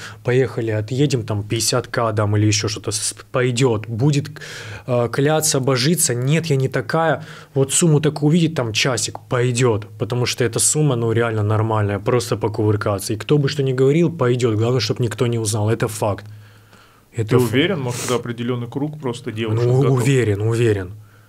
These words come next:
Speaker 1: Вот просто предложи. Вопрос цены. Лёгкие деньги, просто
Speaker 2: Ну,
Speaker 1: что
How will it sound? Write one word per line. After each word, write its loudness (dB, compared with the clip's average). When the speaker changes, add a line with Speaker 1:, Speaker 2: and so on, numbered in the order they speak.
Speaker 1:
Вот -2
просто 0
предложи. 0
Вопрос 0
цены. -2
Лёгкие 0
деньги, 2
просто -2
Speaker 2:
Ну, 4
Speaker 1:
что -6